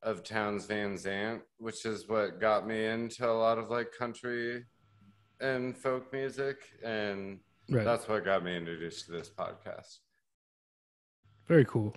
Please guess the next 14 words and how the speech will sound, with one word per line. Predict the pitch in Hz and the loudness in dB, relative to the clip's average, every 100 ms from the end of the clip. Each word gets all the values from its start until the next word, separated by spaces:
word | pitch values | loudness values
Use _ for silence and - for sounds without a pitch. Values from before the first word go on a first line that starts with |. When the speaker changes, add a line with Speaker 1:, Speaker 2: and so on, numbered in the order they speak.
| - | -4
Speaker 2:
very | 123 | -4
cool. | 110 - - - - - - _ - | -2 -6 -8 -14 -20 -20 -20 _ -2
Speaking | - 240 311 | 8 12 12
of | 233 | 12
musical | 143 160 160 139 | 12 12 12 12
genres, | 107 165 139 | 12 12 12
what | 120 220 | 10 10
would | 339 | 12
you | 233 | 12
guys | 202 196 - - - | 12 12 6 -8 2
classify | - 147 175 214 - 120 113 107 | 6 8 10 8 8 6 6 2
Social | - 139 - 123 | 6 8 8 6
Caterpillar | - 127 151 131 104 | 6 6 8 8 6
as | 95 92 92 - | 2 -2 -4 -8